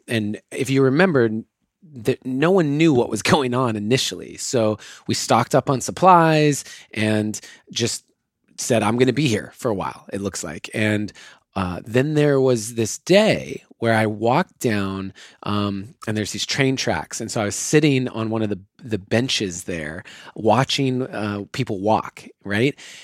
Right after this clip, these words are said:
But for whatever reason, and I'd done this two days earlier, on this day, that was the day that everyone was starting to wear masks. And just looked around and everyone was wearing masks now. And I, I don't know what had happened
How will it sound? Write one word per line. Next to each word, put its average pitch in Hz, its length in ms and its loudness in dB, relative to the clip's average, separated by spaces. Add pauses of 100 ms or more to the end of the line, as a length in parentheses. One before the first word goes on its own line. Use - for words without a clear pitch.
(260)
But - 240 2 (120)
for 135 200 -2
whatever 156 400 4
reason, 135 460 2
and 104 120 -4
I'd 110 140 -2
done 135 200 2
this 139 220 0
two 170 200 -4
days 151 240 4
earlier, 110 440 0 (340)
on 113 120 -2
this 156 220 2
day, 123 280 4
that 123 220 2
was 156 140 -2
the 151 80 -2
day 127 180 4
that 117 140 -2
everyone 127 460 -2
was 123 100 -4
starting 101 300 -6
to 110 60 -6
wear 117 140 -4
masks. - 720 -6 (640)
And 127 140 -4
just 127 180 -6
looked 135 380 0
around 151 640 0
and 120 500 -2 (300)
everyone 180 340 4
was 180 120 0
wearing 170 200 0
masks 180 460 -2
now. 73 260 -14
And 113 140 -2
I, 110 80 -6 (140)
I 120 80 4
don't 147 200 2
know 151 120 4
what 139 260 6
had 160 80 4
happened 131 560 0